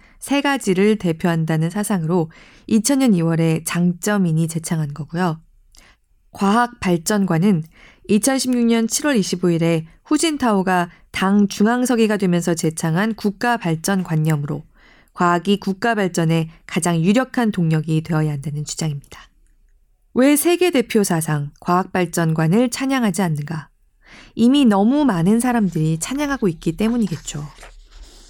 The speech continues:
팔천만 당원, 정확한 수를 알 수 없는 수많은 군중, 텔레비전 방송이나 인터넷의 헤드라인이 매일 그런 것들을 찬양하고 있지 않습니까?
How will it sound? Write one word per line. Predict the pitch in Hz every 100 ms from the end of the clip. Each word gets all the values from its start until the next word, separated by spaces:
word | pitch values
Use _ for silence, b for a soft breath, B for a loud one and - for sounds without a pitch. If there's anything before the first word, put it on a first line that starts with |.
| b b b b
팔천만 | - 311 - 320 285 277 262
당원, | - 170 160 147 151 - b b b b
정확한 | - 214 254 285 262
수를 | 254 214
알 | 175
수 | 175 196
없는 | 180 202
수많은 | - 311 311 302 269
군중, | 214 175 160 160 143 156 _ B B B B
텔레비전 | 302 311 262 285 269
방송이나 | 220 202 214 202 190 190
인터넷의 | - 202 220 196 185 185
헤드라인이 | 208 196 170 156 160 160 B B B
매일 | 170 180 202 196
그런 | 185 196
것들을 | 185 170 156 156
찬양하고 | 160 - 240 220 170
있지 | 160 160
않습니까? | 160 - 156 - 151 -